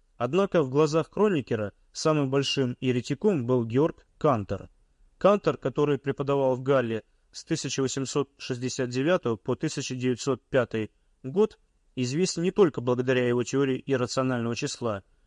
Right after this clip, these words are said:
но и благодаря его теории множеств. Этой теорией –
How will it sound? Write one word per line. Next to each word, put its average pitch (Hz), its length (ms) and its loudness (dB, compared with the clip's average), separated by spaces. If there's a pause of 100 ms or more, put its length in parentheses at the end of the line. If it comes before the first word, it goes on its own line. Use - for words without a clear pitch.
(120)
но 139 160 0
и 143 100 2
благодаря 131 480 0
его 120 160 0
теории 160 380 0
множеств. 123 580 -4 (720)
Этой 190 240 4
теорией – 127 560 0